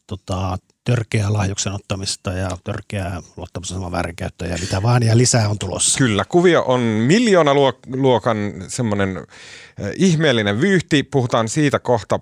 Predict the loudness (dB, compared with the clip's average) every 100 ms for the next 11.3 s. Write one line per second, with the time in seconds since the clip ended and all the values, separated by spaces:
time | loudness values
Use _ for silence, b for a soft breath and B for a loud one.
0 | 0 0 2 -2 -8 -8 -2 -2 -2 -2
1 | 2 2 2 0 0 2 0 -4 B B
2 | B B 0 2 2 -2 _ -2 -2 2
3 | 2 2 4 2 2 0 2 2 2 2
4 | 2 4 2 2 2 2 4 2 0 0
5 | 2 2 4 2 2 0 -2 -2 0 2
6 | 2 0 0 0 0 -2 B B B B
7 | B 2 2 2 0 2 4 4 4 4
8 | 4 4 0 _ -4 2 2 2 0 0
9 | 0 2 2 2 0 0 0 -2 -4 -6
10 | -4 2 4 6 4 2 2 2 0 0
11 | 4 4 2